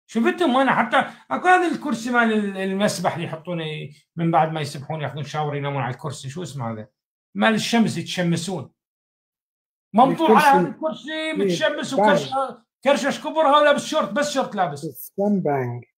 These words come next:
Speaker 1: وهي
Speaker 2: إيه.
Speaker 1: قاعدة يمه خطية بالشمس وحاطة بس عيونها طالعة. مغطاية كل شو اسمتها. هاي بتركيا شفتهم هناك.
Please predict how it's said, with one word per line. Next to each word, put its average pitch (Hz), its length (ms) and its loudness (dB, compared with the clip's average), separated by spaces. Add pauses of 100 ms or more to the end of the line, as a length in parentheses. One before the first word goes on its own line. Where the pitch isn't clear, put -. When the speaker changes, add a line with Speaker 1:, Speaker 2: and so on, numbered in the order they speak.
(140)
Speaker 1:
وهي 262 260 4
Speaker 2:
إيه. 277 80 0
Speaker 1:
قاعدة 302 320 4
يمه 320 160 -2
خطية 285 300 -2
بالشمس 277 540 -2
وحاطة 269 340 0
بس 302 200 -4
عيونها 294 240 4
طالعة. 180 480 0 (420)
مغطاية 269 640 6
كل 330 260 0
شو 226 80 -6
اسمتها. 220 460 -4 (640)
هاي 254 160 6
بتركيا 330 360 -2
شفتهم 175 360 -6
هناك. 175 380 -8